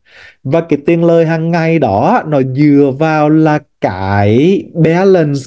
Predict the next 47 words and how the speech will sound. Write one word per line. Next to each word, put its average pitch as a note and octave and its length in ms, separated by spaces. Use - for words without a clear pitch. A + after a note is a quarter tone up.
của C3 280
cái C3 80
ngày C#3 380
đó G2 200
là A#2 120
bao D#3 180
nhiêu. F#3+ 220
Ví B2 200
dụ C3+ 220
giống A2+ 220
như E3 120
ở C#3+ 160
đây C3+ 240
nha, G3 160
mình D3 280
mượn B2+ 220
là C#3 80
hai C#3 200
trăm E3+ 200
tám A2+ 220
mươi D3+ 80
tám B2 320
nghìn C#3 280
tiền, C3+ 360
mình C#3 220
mờ-, A#2+ 260
mình C#3 200
mượn B2 180
cái A#2 120
Hy C#3+ 120
Lạp C3 260
là C3+ 80
hai D3+ 160
trăm E3 160
tám A2 200
mươi D3+ 80
tám G2+ 280
nghìn. C3+ 220
Mà D3 180
ví B2 120
dụ B2+ 140
bây D3+ 140
giờ D#3 200
mình C#3 260
có F#2+ 160
mười D3+ 300
nghìn, D3+ 320